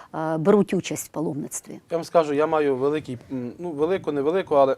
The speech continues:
Speaker 2: <clears throat> з дві тисячі шостого року я займаюся, е, військовослужбовцями, душпастерською опікою,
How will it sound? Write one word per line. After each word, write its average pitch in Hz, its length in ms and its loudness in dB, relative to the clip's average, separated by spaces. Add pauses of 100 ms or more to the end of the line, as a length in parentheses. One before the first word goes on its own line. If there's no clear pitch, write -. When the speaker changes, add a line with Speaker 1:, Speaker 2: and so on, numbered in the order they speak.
Speaker 2:
<clears throat> 135 640 0
з 127 80 -20
дві 135 140 -10
тисячі 151 200 -6
шостого 131 800 -2
року 147 280 -2
я 131 140 2
займаюся, 127 580 -4 (540)
е, 117 180 -2
військовослужбовцями, 135 1160 -2
душпастерською 127 680 -4
опікою, 139 540 -4